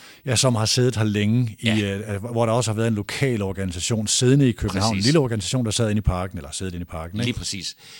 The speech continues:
Speaker 2: Men vores egen partner har jo rigtig meget at gøre også. Og der er der jo et meget interessant skisme omkring det der med at være loyal over for begge. Heineken og Carlsberg er jo et rigtig, rigtig godt eksempel. Vi er jo en loyal partner over for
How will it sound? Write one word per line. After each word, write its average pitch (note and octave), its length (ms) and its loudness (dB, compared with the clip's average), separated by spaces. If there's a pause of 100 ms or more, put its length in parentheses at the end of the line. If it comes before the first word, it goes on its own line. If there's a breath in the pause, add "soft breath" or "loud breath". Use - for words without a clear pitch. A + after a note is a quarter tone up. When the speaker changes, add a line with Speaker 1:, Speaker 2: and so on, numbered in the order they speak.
(360 loud breath)
Speaker 2:
Men G2 260 0
vores F#2 240 -2
egen C#3+ 240 2
partner G2 300 0
har F#2 100 -6
jo F2 80 -4
rigtig G2 280 -6
meget F2 340 -6
at - 80 -16
gøre F2+ 280 -6 (240)
også. G2+ 320 -2 (480 loud breath)
Og F#2+ 140 -8
der A2+ 60 2
er A#2 180 4
der G#2 120 0
jo F#2 140 -2
et E2+ 220 -8
meget F#2+ 180 -4
interessant G#2 440 -4
skisme G2+ 400 -4
omkring F#2 300 -8
det F#2+ 80 -8
der F#2+ 60 -6
med F#2 120 -4
at F2 80 -6
være E2+ 120 -4
loyal F2 460 -4
over E2+ 140 -6
for - 120 -12
begge. F2+ 380 -8 (240)
Heineken A2 380 -2
og E2+ 60 -8
Carlsberg G2+ 400 -6
er E2+ 40 -6
jo D2+ 80 -10
et F2 140 -16
rigtig, F#2+ 280 -8
rigtig F2 220 -8
godt F#2 180 -6
eksempel. G2 400 -6 (480 loud breath)
Vi G2+ 200 -2
er A2 40 4
jo F#2+ 120 2
en F#2 100 -6
loyal G2 380 -2
partner F2+ 400 -4
over F2 260 -6
for - 180 -10